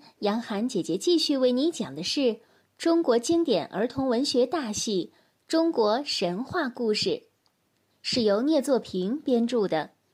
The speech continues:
我们要感谢春风文艺出版社的叔叔阿姨为我们出版了这本书。第八集，祝融取火。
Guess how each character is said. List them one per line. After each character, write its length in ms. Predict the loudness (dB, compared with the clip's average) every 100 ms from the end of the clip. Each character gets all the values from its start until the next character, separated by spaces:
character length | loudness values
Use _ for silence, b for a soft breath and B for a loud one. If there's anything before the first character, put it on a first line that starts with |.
| _ _ _ _
我 140 | -2
们 100 | 0
要 160 | 2 0
感 260 | -2 -6
谢 440 | -6 -2 0 0 -2 b b
春 260 | -2 2 2
风 260 | 2 0
文 220 | 2 2 0
艺 80 |
出 180 | -4 -4
版 220 | -4 -4
社 240 | -4 -2 -2
的 160 | -2
叔 180 | -4 -4
叔 120 | -4
阿 240 | -4 -2 -2
姨 360 | -2 -2 -4 -6 B B
为 120 | 2
我 140 | 2 2
们 140 | -2
出 200 | -6 -4
版 240 | -4 -4 -4
了 260 | -6 -6 _
这 160 | -6 -6
本 180 | -6 -8
书。 420 | -4 0 0 0 _ _ _ _ _ _ _ -2
第 280 | 2 2 0
八 320 | 0 2 0
集， 500 | -2 -4 -4 -4 -8 _ _ _ _
祝 320 | 0 4 4 2
融 360 | 2 2 -2
取 360 | -4 -2 0 0
火。 640 | 0 0 0 0 -4 -8